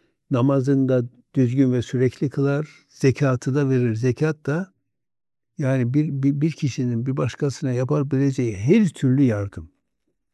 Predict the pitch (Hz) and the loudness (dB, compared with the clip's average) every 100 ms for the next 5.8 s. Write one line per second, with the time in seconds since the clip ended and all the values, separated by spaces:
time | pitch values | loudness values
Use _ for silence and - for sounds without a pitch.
0 | _ _ - 143 135 180 180 170 143 135 | _ _ -6 -2 0 0 0 -2 0 0
1 | 120 113 147 147 131 131 139 139 131 131 | 0 -2 -4 -2 -2 -2 -2 -2 0 0
2 | 131 - 139 120 117 117 110 120 92 - | -2 -4 -2 0 0 -2 -2 -2 -4 -10
3 | _ _ _ _ _ _ _ _ _ 143 | _ _ _ _ _ _ _ _ _ 0
4 | 139 131 139 139 165 143 165 147 123 131 | 2 2 2 2 2 0 0 0 0 0
5 | 120 160 165 143 120 147 214 | 0 -2 -2 -2 0 0 -2